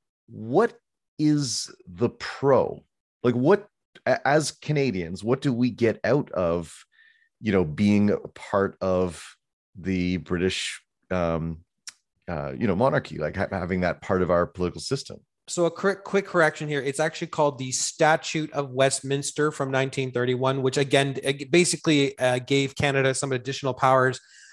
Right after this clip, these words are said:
Speaker 2: Um, yeah, so it's, uh, just, just to go back and clarify that. So yeah, we have been kind of in these different acts here, the con-, the, the Confederation and then the Westminster Act, and then nineteen eighty-two kind of separating ourselves. And so, so to answer your question,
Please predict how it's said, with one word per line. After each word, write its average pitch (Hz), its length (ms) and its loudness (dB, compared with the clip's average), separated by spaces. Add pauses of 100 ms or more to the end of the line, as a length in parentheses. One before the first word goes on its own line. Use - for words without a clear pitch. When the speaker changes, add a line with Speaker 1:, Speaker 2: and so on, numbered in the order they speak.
(200)
Speaker 2:
Um, 143 300 6
yeah, 170 180 6
so 175 240 0
it's, 151 320 -6
uh, 160 80 0
just, 156 240 -4
just 170 180 -2
to 170 60 -4
go 156 140 4
back 139 180 6
and 139 100 -4
clarify 139 440 2
that. 127 260 0
So 147 220 -4
yeah, 190 160 6
we 147 160 -2
have 180 320 2
been 147 240 -8
kind 147 120 -2
of 123 140 -2 (460)
in 165 240 0
these 151 260 -4
different 160 480 0 (320)
acts 143 480 4
here, 131 560 0 (220)
the 131 160 2
con-, 135 340 -4
the, 131 280 -6
the 127 180 -8
Confederation 147 760 0
and 143 100 -2
then 139 120 -4
the 135 80 -4
Westminster 139 480 -2
Act, 135 240 2
and 135 80 -4
then 135 200 -6
nineteen 139 360 -4
eighty-two 135 340 -4
kind 151 160 -4
of 131 100 -4
separating 156 460 2
ourselves. 131 400 -2
And 131 160 -12 (240)
so, 175 140 -2
so - 240 -2
to 170 200 0
answer 185 240 2
your 160 120 2
question, 160 320 -2